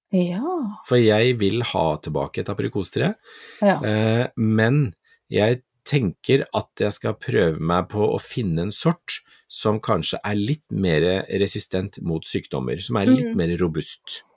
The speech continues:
Speaker 2: Mm.
Speaker 1: Ja, det kan jo ha skjedd ting på de fjorten årene. Altså, det
Speaker 2: Ja.
Speaker 1: er jo stadig utvikling, så det
Speaker 2: Det
Speaker 1: er
Speaker 2: er det.
Speaker 1: ikke umulig. Vi
Speaker 2: Nei.
Speaker 1: krysser fingrene.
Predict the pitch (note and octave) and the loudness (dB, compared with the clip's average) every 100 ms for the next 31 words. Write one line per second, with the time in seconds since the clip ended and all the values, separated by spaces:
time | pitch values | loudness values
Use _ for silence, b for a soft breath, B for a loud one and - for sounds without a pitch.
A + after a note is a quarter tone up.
0 | _ - - - G3+ - C#4 C4+ A#3 B3+ | _ -8 -8 -6 -6 0 0 2 2 0
1 | C4+ A#3+ G#3+ - G3 F3+ G#3 G3 G#3 - | -2 -2 -4 -4 -4 -4 -4 -6 -6 -6
2 | F3+ D3+ E3+ F3+ _ - G3+ G#3 A#2 G3 | -6 -4 -4 -6 _ -4 0 2 4 4
3 | F3+ G3 A3 E3+ D#3+ D3+ C#3+ F#3+ F#3+ - | 2 2 2 2 2 -2 -6 -4 -6 -6
4 | - G#3+ G#3 G3+ G3 F3 C#3+ D#3 D#3+ F3 | -2 2 4 4 4 4 4 4 4 2
5 | C#3 F3 B B B B - A2+ A3+ D3+ | 0 -2 B B B B 0 2 2 4
6 | F3 D#3 C3 D#3 | 4 4 2 -4